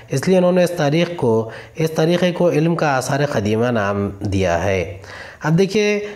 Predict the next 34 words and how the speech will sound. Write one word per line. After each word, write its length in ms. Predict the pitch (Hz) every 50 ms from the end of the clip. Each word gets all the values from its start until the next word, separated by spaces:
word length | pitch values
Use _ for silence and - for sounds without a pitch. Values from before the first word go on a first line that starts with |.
| - - -
यहाँ 260 | 113 123 131 151 165
पर 200 | 165 - 170 165
माइकल 360 | 156 147 139 139 139 147 170 156
फोको 300 | - - 160 147 - 160
ने 100 | 160 156
एक 100 | 143 131
नज़रिया, 420 | 120 110 107 117 151 160 170 147
नया 240 | 127 131 139 156 170
नज़रिया 400 | 175 165 156 165 165 165 170 165
पेश 360 | 165 - 156 156 151 - - -
किया। 260 | 151 147 143 143 143 143 - - - - - -
उन्होंने 240 | 139 156 165 175 160
सिर्फ 280 | - 175 180 175 -
आस-, 320 | 151 139 139 139 143 127 139
आसार 400 | 135 135 131 - 170 160 175 165
क़दीमा 420 | - 165 139 147 151 156 165 165
को 120 | 156 165
आखिरी 260 | 151 139 135 - 160 160
सच्चाई 400 | - - 127 - - 156 147 147
मानने 420 | 139 131 127 135 135 143 156 151
के 80 | 139 127
बजाय 580 | 104 107 104 123 143 147 120 104 107 107 - - - - - - - -
उसे, 560 | 110 113 - - 175 160 139 120 117 117 - - - - - - - - - - - _ _ - - - - - - _ _ - - - _ _ _ _ - _ _ _ _ _ _ _
उसे 340 | - 123 - - 160 160 165
और 360 | - - 143 156 170 175 175
ज़्यादा 640 | 170 151 151 139 139 123 131 131 131 131 131 131 - -
गहराई 380 | 117 117 123 123 135 143 151 160
में 140 | 170 170 147
जाने 260 | 135 127 123 123 123
की 100 | 117 123
बात 320 | 95 113 127 139 139 - -
की 100 | 170 156
है 360 | 131 110 104 101 104 107 104 - - - - -
और 500 | 110 120 123 123 123 123 123 117 -